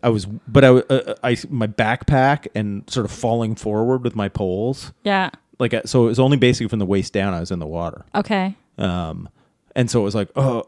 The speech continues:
Speaker 1: you know, I sort of
Speaker 2: What was hold-, holding you up? 'Cause you touched the ground?
Speaker 1: No, no, no. My backpack, like, the hole wasn't that big.
Speaker 2: Gotcha.
Speaker 1: Like, my, 'cause I didn't have big snowshoes on.
Speaker 2: Oh, okay.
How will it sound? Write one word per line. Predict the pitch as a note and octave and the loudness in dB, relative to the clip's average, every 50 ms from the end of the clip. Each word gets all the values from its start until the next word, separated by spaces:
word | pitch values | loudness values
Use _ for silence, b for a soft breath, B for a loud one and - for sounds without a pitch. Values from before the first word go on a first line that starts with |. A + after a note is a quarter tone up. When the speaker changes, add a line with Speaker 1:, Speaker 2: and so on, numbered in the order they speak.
| _ _ | _ _
Speaker 1:
you | - D3+ | -4 -2
know, | A#2+ G#2+ | -2 0
I | G2+ A2 | -2 -2
sort | - A2 F#2 | -2 -2 -4
of | F#2+ - | -4 -6
Speaker 2:
What | - G3 G3 A3 A3 G3 | -8 -4 -2 -2 0 0
was | G#3+ G#3 - | 0 -2 -2
hold-, | - G#3 F#3+ F#3 F3 F#3 | 0 0 0 0 -2 -4
holding | F3 E3 G3+ G3 F#3+ F#3 F3+ F3+ | -4 -2 -2 -2 0 -2 -2 -2
you | G3 G#3 | -4 -4
up? | G3 - - - | -6 -8 -4 -4
'Cause | G#3 F3 F3+ | -2 -2 -2
you | G3 | -2
touched | F3+ - - F3 - - - | -4 -4 -6 -8 -8 -6 -8
the | - | -8
ground? | F#3 - F3 F3+ A#3 D#4 G4+ G#4 F#4 - - | -6 -4 -4 -2 -2 -2 -4 -6 -10 -6 2
Speaker 1:
No, | D3+ E3+ A#3 B3+ | 4 6 6 6
no, | A#3+ G3 C#3 | 6 4 4
no. | A#2+ A2 A2 A2 - | 4 2 0 -2 -4
My | C3 B2+ C3 C3 | -4 -2 -2 0
backpack, | B2 - B2+ D3 D#3+ - - C#3+ A#2 A2 G#2 G#2+ - - - - - | 2 2 2 0 0 -2 -2 -2 0 0 -2 -4 -8 -14 -12 -6 -4
like, | B2 G#2+ | -4 -2
the | A2 A2+ | -2 -2
hole | - D3 E3 E3 D3+ | 0 2 2 2 2
wasn't | A#2+ G#2+ G#2 G2 | 0 -2 -2 -6
that | F2+ E2 - | -8 -8 -10
big. | D#2 - - - _ _ _ _ _ _ - | -12 -14 -14 -18 _ _ _ _ _ _ -16
Speaker 2:
Gotcha. | F#3+ F#3 F3 - F#3 F#3+ F#3 E3 _ _ _ _ - | -14 -14 -14 -14 -14 -14 -16 -16 _ _ _ _ -6
Speaker 1:
Like, | - - - - | -6 -6 -6 -6
my, | G#2+ G2+ G2+ G2 F#2+ G2 F#2+ - - - _ _ _ _ | -6 -6 -4 -4 -6 -6 -8 -10 -12 -18 _ _ _ _
'cause | - A#2 G#2 | -10 -6 -6
I | G2 F#2+ | -6 -4
didn't | F#2 - G2 F2 F#2 | -6 -6 -8 -8 -8
have | G2+ F2+ F2+ | -10 -8 -6
big | G#2+ F#2 - | -8 -8 -8
snowshoes | - - A#2 G#2+ A#2+ - - B2 G2+ E2+ | -8 -8 -6 -6 -6 -4 -4 -6 -4 -4
on. | F#2+ F#2 E2 D#2+ D#2 D#2+ - - - | -6 -6 -8 -10 -12 -14 -16 -12 -8
Speaker 2:
Oh, | G3+ G#3+ A3 | -4 -4 -4
okay. | A3 - - G#3 F#3+ A3+ | -4 -4 -6 -6 -6 -8